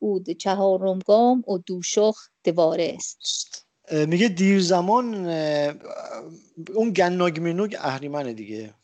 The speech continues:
Speaker 2: دیر، دیر زمان من یزند پد آن گناگ منوگ، یعنی یزش اهریمنی می‌کنن،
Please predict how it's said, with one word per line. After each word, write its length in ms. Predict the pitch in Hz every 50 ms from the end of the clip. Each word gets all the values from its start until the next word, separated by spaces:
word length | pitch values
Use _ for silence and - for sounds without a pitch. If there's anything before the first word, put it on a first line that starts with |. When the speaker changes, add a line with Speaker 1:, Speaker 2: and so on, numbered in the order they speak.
| _ _ _ _ _
Speaker 2:
دیر، 440 | - 170 175 185 185 170 170 175 170
دیر 300 | 147 143 160 175 175 165
زمان 340 | 156 160 156 180 196 190 170
من 240 | 165 175 196 190
یزند 580 | 175 165 160 156 151 143 175 202 233 240 214 185
پد 200 | - 160 156 151
آن 240 | - 170 185 220 233
گناگ 480 | 185 170 147 139 139 139 135 127 120
منوگ، 360 | 127 127 131 127 113 107 - 120
یعنی 220 | 120 127 139 156
یزش 720 | 165 160 147 135 123 135 170 170 - - 185 180 175 170 170
اهریمنی 600 | - 135 120 120 131 139 143 143 135 131 135 156 190
می‌کنن، 720 | 208 190 - - 156 143 139 135 131 131 131 131 131 139